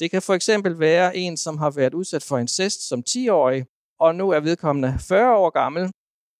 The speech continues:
Så kan man jo sige, at Guds tanke er selvfølgelig at læge det forfærdelige, der er sket. Og nogle gange alligevel, så sker det, at man får flashback og er så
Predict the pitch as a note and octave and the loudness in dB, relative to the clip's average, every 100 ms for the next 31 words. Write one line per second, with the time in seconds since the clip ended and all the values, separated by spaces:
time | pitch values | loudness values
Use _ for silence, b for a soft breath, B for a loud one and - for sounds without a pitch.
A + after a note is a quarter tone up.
0 | _ - F3 F#3 E3+ D#3+ E3+ E3 F#3 A3+ | _ -6 -4 0 -2 0 -2 -2 -2 -4
1 | - D#3+ F3+ - D#3+ - G3+ - C3+ D#3+ | -2 -2 -2 -2 0 0 0 0 0 0
2 | F#3 - _ - D3+ C#3+ C#3+ D#3 G3+ F#3+ | -4 -6 _ -4 0 2 4 4 2 0
3 | - - - D3+ E3 - G3+ F3+ C3 B2 | -4 -4 0 2 4 4 4 4 2 4
4 | A2 - - A3 - - _ _ _ _ | 4 2 0 -2 0 -4 _ _ _ _
5 | _ _ - E3 F#3 A3 A3 C#3+ D3 D#3 | _ _ -4 -2 2 2 2 2 2 0
6 | G3+ G#3 D3+ - F3 - G3 E3 C#3 C#3 | 0 2 2 0 -6 -2 0 0 0 -2
7 | C3+ C#3 - - F3 D3 - D3+ C3+ - | -2 -6 -8 -2 0 0 0 0 0 0
8 | E3+ F3+ - - - - D#3 C#3+ D#3+ - | 2 2 0 -6 -6 0 2 4 4 6
9 | F3+ E3+ | 4 4